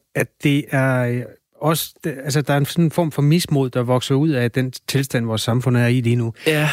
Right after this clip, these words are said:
Speaker 1: Jeg kan selv mærke det. Altså, vi står jo op midt om natten, og det bliver man i forvejen mærkelig i hovedet af.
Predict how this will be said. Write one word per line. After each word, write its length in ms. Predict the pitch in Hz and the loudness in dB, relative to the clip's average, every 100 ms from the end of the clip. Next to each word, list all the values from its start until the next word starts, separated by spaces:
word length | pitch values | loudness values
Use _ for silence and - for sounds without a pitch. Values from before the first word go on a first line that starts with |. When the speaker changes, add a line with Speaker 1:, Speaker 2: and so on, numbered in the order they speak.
| - - - - - - | -4 -10 -14 -16 -18 -2
Speaker 1:
Jeg 80 | 151 | 0
kan 80 | 151 | 2
selv 160 | 185 | 0
mærke 260 | 175 156 160 | 2 0 0
det. 120 | 190 131 | -2 -2
Altså, 180 | 175 147 | -2 -2
vi 80 | 156 | 0
står 200 | 165 165 | 0 0
jo 80 | 147 | 0
op 100 | 151 | 2
midt 140 | 160 | 2
om 60 | 151 | 2
natten, 340 | 143 151 151 | 2 0 -4
og 100 | 135 | -6
det 80 | 147 | -2
bliver 140 | 151 | 0
man 140 | 143 127 | 2 2
i 40 | |
forvejen 460 | 120 143 147 143 135 | 2 0 2 2 2
mærkelig 300 | 131 139 147 | 2 0 0
i 40 | |
hovedet 320 | 131 135 147 139 | 0 2 2 0
af. 220 | 131 | -4